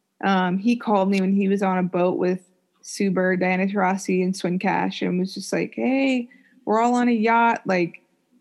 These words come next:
you know, I was, it was not, not that I was pressured into it, but I was just, I was fifteen. I, that was like a kid in a candy shop. I was talking to Gino and, and Diana Taurasi, my favorite player of all time. Like, how am I gonna say no? Yeah, I'm gonna verbal commit to you.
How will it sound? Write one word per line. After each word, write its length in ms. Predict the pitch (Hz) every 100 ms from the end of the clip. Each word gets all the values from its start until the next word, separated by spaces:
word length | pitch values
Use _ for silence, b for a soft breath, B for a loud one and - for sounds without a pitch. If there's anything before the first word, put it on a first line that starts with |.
| _ _ _
you 100 | 214
know, 80 | 214
I 160 | 160 202
was, 240 | 208 214 -
it 100 | 220
was 160 | 220
not, 200 | 233 - -
not 300 | 208 226 277
that 80 |
I 80 | 254
was 140 | 196 -
pressured 600 | - 180 190 - 220 233
into 280 | 233 254
it, 100 | 254
but 120 | 226 196
I 140 | 180
was 240 | 196 208
just, 220 | 202 202 -
I 80 | 202
was 220 | 202 214
fifteen. 600 | - 269 - - 262 233
I, 120 | 190 190
that 200 | 208 208
was 140 | 233
like 160 | 226 226
a 60 |
kid 320 | 214 - 226
in 60 | 226
a 60 | 214
candy 460 | - 214 226 233
shop. 260 | 220 196 185
I 120 | 196
was 180 | 196 202
talking 380 | - 208 220 214
to 80 | 196
Gino 460 | 196 214 214 208
and, 200 | 190 180 - b b
and 140 | 202 202
Diana 260 | 196 214
Taurasi, 320 | 214 214 208 220
my 140 | 196
favorite 280 | 202 202 202
player 240 | 220 202
of 80 | 196
all 160 | 196 202
time. 380 | 220 196 190
Like, 120 | 180 -
how 180 | 240
am 100 | 277
I 60 | 302
gonna 140 | 285
say 260 | 247 - 262
no? 680 | 208 185 196 254 240 180 180 B B B -
Yeah, 200 | 277 349
I'm 120 | 302
gonna 180 | 262 214
verbal 300 | 202 196 196
commit 380 | 208 190 - -
to 100 | 190
you. 320 | 180 175